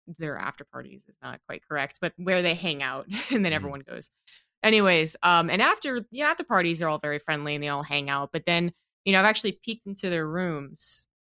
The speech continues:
Speaker 1: They're, like, talent rooms 'cause they're, like, right next to each
Speaker 2: Yeah.
Speaker 1: other. And they're just, like, wa-, like, someone's playing, like, a shooter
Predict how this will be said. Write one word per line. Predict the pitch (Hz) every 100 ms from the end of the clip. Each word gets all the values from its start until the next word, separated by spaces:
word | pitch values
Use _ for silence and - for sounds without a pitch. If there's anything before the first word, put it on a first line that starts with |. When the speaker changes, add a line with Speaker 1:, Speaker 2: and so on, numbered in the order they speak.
| -
Speaker 1:
They're, | 156
like, | 147 -
talent | - 156 170 180
rooms | 196 196 214 208
'cause | 143
they're, | 147
like, | 143
right | 147
next | 139 147
to | 170
each |
Speaker 2:
Yeah. | 190
Speaker 1:
other. | 185 202 226 _ _ _ _
And | 190 185
they're | 190 247
just, | 247
like, | 208 170 160 _ -
wa-, | 175
like, | 170 165
someone's | 190 185
playing, | - 190 170 180
like, | 175 156
a |
shooter | 160 - 156 160 165 170